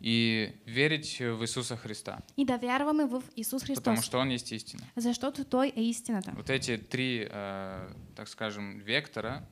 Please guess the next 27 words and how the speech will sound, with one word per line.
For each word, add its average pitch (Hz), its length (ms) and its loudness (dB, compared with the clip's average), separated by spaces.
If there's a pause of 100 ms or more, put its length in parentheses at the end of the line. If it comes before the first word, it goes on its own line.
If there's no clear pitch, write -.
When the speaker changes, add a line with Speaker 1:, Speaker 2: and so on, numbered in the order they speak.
(200)
Speaker 2:
И 247 240 -4
тези 269 220 -2
три 247 220 -4
вектора, 220 400 -2
Speaker 1:
они 120 200 0
основополагающие 120 1120 -2
для 113 280 0
пони-, 110 340 -4
понятия, 110 800 -2
истина 127 500 0
или 113 240 -2
это, 113 240 -2
или 107 240 -6
не 107 180 -6
истина. - 280 -10
Speaker 2:
и - 40 -6 (140)
те 302 160 0
са 320 200 0
основополагащи 277 1080 -2
в 240 200 -2 (540)
разберем, 240 460 0
дали 214 180 -2
това 277 240 0
е 247 40 0
истината 262 480 -2
или 220 140 -2
не. 196 200 -2